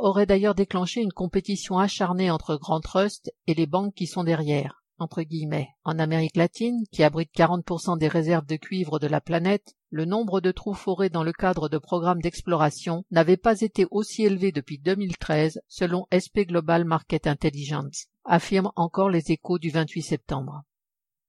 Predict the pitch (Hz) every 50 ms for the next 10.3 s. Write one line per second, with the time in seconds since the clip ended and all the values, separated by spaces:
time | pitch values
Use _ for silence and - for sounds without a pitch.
0 | _ _ _ _ - 151 139 - - - 180 175 185 185 190 - - - 247 220
1 | 196 175 - 185 180 185 214 233 220 180 170 165 160 - - 175 156 180 170 -
2 | - - 226 214 175 147 165 - - 180 175 185 196 202 180 160 160 160 151 151
3 | 180 190 196 190 185 190 180 - - 196 185 165 147 151 147 131 170 175 180 190
4 | 196 175 160 147 151 151 - - 156 147 - - 165 156 156 156 156 165 185 185
5 | - _ - 170 156 139 160 156 - 180 160 - 180 165 156 151 170 156 151 143
6 | - - - 165 147 147 - _ _ _ _ _ _ _ _ _ _ - - -
7 | 165 - - 170 - - 180 170 156 185 185 202 214 214 185 165 151 165 160 -
8 | 170 160 170 175 185 196 196 196 - - 196 160 165 156 - - 185 170 175 180
9 | 170 - - 202 175 160 160 151 - 175 180 165 - 180 - 190 175 160 175 180
10 | 190 202 190 170 151 147